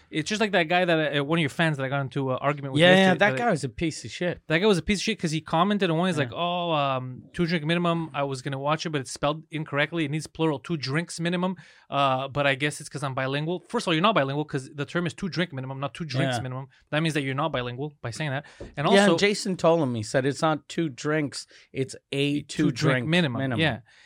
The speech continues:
Speaker 1: And then what really pissed me off is that th-, I, I wouldn't have said anything, but the way he started it was so condescending
Speaker 2: Yeah.
Speaker 1: 'cause he said, "I didn't know you do English, Mike. I thought you were gonna sound like a typical," and he's a French guy apparently,
Speaker 2: Yeah.
Speaker 1: "a typical, like, stupid Quebecer speaking English." So,
Speaker 2: Yeah.
Speaker 1: eh, but, uh, you're not
Speaker 2: And
Speaker 1: bilingual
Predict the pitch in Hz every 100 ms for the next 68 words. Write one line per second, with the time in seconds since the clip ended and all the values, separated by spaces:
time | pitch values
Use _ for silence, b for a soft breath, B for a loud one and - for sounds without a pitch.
0 | b 151 165 202 160 135 170 190 196 185
1 | 180 196 196 143 131 - 151 - 147 160
2 | 196 240 - 208 156 127 120 110 131 180
3 | 190 - - 131 160 202 262 131 - 165
4 | - 180 139 143 147 196 156 139 - 160
5 | 170 139 156 180 175 151 156 165 185 -
6 | 185 196 b b b - 139 160 175 175
7 | 160 143 - 165 165 156 139 - 156 156
8 | 151 - 165 277 294 - 294 - 139 127
9 | 127 143 143 131 - 151 - 180 175 170
10 | 147 - - 175 160 147 151 135 147 156
11 | 139 - 147 143 147 160 - 175 B B
12 | 139 123 110 185 147 160 165 - 151 160
13 | 151 160 151 151 165